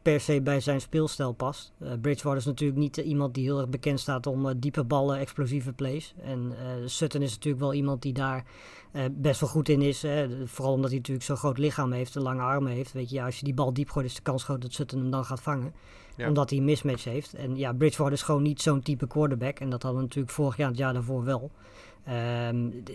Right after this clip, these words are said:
Speaker 1: ja, weet je, ik, d-, ondanks dat ik denk inderdaad dat het tegen de Chiefs misschien wat meer kans heeft, denk ik gewoon dat de, de quarterback, eh, gewoon niet zo'n goede match is voor, voor Sutton. En dat hebben we eigenlijk op twee wedstrijden na dit hele seizoen tot nu toe wel gezien.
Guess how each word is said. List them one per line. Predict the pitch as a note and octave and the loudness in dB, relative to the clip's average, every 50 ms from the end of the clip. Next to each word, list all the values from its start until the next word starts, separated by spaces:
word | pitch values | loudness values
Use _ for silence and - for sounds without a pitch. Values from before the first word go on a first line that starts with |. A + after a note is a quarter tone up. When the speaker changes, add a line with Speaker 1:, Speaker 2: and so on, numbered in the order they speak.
| C3 | -6
Speaker 1:
ja, | D#3 C#3 C#3+ C3+ C3 B2 | -2 0 2 4 4 4
weet | C3+ C#3+ B2 | 4 2 2
je, | D3+ D3+ | 0 -2
ik, | C#3+ - - D#3+ D#3+ C#3+ | -4 -4 -6 -6 -6 -4
d-, | C#3+ D3 C#3 D#3+ G#3+ - - - - - - - - - - - | -4 -4 -4 -6 -10 -16 -20 -20 -20 -20 -20 -20 -20 -20 -4 4
ondanks | - F3 F3 E3+ D#3 - | 8 10 10 10 10 10
dat | F3+ E3+ | 10 10
ik | D#3+ D3 | 10 12
denk | E3 E3 D3 - | 10 10 8 8
inderdaad | D#3 D3+ D3 C#3 D3+ D3 F3+ | 6 4 6 6 6 6 6
dat | - D3+ C3 | 6 2 0
het | C#3 C3+ | 0 0
tegen | - D3+ C#3 C#3 | 0 2 2 2
de | C3+ A#2+ | 2 0
Chiefs | - D3+ C#3+ A#2 | 0 0 0 0
misschien | C#3 B2 - - C#3+ | 0 -2 0 0 0
wat | C#3 C3 | 2 2
meer | C3+ C3+ C3+ C3 | 2 0 0 2
kans | - C#3+ C#3 B2+ | 2 2 2 2
heeft, | C3 B2+ | 2 2
denk | B2 C3+ C#3+ | 2 2 0
ik | C3+ B2+ | 0 -2
gewoon | - - C#3+ C#3 | 0 0 0 2
dat | C3+ C3 | 0 0
de, | B2+ C3+ C3 C3 | -2 -2 -4 -2
de | C3 C3+ B2 | -2 -2 0
quarterback, | - C#3+ D3 C#3+ C#3+ B2+ C#3+ C3+ B2 - | 2 2 2 4 4 2 2 0 0 -2
eh, | - E3+ D#3+ D3 C3+ C3+ | -6 -8 -4 -4 -4 -4
gewoon | B2+ - - C#3+ C3+ C#3 | -4 -2 0 2 2 2
niet | C#3+ C3 - | 2 0 0
zo'n | C#3 B2+ | -2 -2
goede | A2+ C#3+ C3+ B2+ | 0 2 2 2
match | C3 C3+ C3+ - - | 2 2 0 0 -2
is | C#3+ C3 | -4 -4
voor, | - - C#3 B2 B2 A#2+ | -4 -4 -6 -4 -4 -6
voor | - - C3+ | -6 -6 -6
Sutton. | - - C#3 A#2+ - C#3+ C#3 | -4 -4 -4 -4 -4 -4 -2
En | C3 B2 A#2+ A#2+ - - - - - - - - | -2 -2 -2 -4 -6 -14 -20 -18 -18 -20 -12 -4
dat | - D3+ B2 | -2 0 2
hebben | C#3 C3+ B2+ C3 | 4 4 4 6
we | B2+ | 4
eigenlijk | C3+ C#3 B2 C#3 C3+ - | 4 4 4 2 0 0
op | C#3+ B2+ - | -2 -4 0
twee | - E3+ D3+ D3 | 4 6 6 6
wedstrijden | C3 C#3+ - - D3+ C#3+ C3+ C3+ C3+ | 6 2 0 2 2 2 2 4 2
na | C#3 C3 C3+ | 2 2 2
dit | C3+ B2 | 0 0
hele | C3+ C#3 C3+ C3+ | 0 0 0 0
seizoen | B2 - C#3+ C3+ C#3+ C3+ | 0 0 0 0 0 0
tot | - D3 C3+ | 0 0 0
nu | C#3 B2+ | -2 -2
toe | - C#3+ | -2 -4
wel | B2+ C3 B2+ | -4 -2 -4
gezien. | B2 A#2+ A#2+ C3 A#2+ | -4 -4 -4 -4 -4